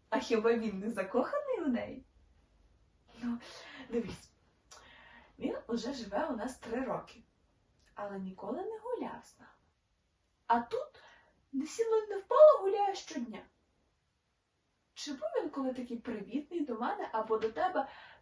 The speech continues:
доки не була у нас Фройлі? А тепер цілісінькі дні крутиться коло нас.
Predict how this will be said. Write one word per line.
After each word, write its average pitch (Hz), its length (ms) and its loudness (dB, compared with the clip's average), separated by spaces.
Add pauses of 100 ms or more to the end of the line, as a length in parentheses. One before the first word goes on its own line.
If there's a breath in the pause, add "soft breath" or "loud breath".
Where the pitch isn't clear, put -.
(200)
доки 254 240 -2
не 254 100 0
була 254 240 0
у 240 120 -2
нас 247 200 -6
Фройлі? 220 480 -10 (1080)
А 208 160 -4
тепер 254 580 -4
цілісінькі 240 720 -4
дні 262 380 4
крутиться 175 540 -6
коло 175 220 -12
нас. - 440 -12